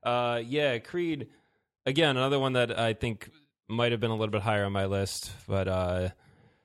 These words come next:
it's not. Um, <laughs> this was a, kinda li-, along the lines of what I said about Ant-Man. It was way stronger than I expected it to be. And from the opening scene, it, uh, it just grabbed me, and I was like, "Wow, this is a cool,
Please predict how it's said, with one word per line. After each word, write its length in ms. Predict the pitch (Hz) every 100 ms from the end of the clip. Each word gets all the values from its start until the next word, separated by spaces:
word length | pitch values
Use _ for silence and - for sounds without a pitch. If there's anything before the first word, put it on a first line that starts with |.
| _ _ -
it's 160 | -
not. 240 | 98 117 - _ _ _ _
Um, 540 | 90 104 98 98 98 98 - _ 104 - 311 -
<laughs> 640 | 370 - _ _ _ _
this 220 | 151 175 214
was 160 | 196
a, 60 | 156 127 120 123 120 - - - - -
kinda 260 | 135 143 135
li-, 140 | 123
along 300 | 120 113 120
the 40 | 110
lines 180 | 113 113
of 40 |
what 100 | 110
I 40 | 110
said 180 | 123
about 200 | 110 101
Ant-Man. 380 | 101 101 101 98
It 60 | 101
was 120 | 104
way 540 | 104 107 113 110 107 107
stronger 440 | - 107 104 98
than 120 | 98
I 100 | 95
expected 440 | 95 - - - 92
it 140 | 82
to 80 | 90
be. 280 | - 78 95 - -
And 180 | 104 101
from 160 | 113
the 60 | 110
opening 340 | 117 123 113
scene, 340 | 104 110 101 92
it, 180 | 92 -
uh, 400 | 90 87 87 90 - - - _ _
it 60 | 104
just 140 | 92
grabbed 340 | 95 90 90 82
me, 160 | 85
and 140 | 90 85
I 40 |
was 80 | 87
like, 100 | 92
"Wow, 160 | 92 87
this 180 | 95
is 100 | 98
a 80 | 92
cool, 520 | - 98 90 87 92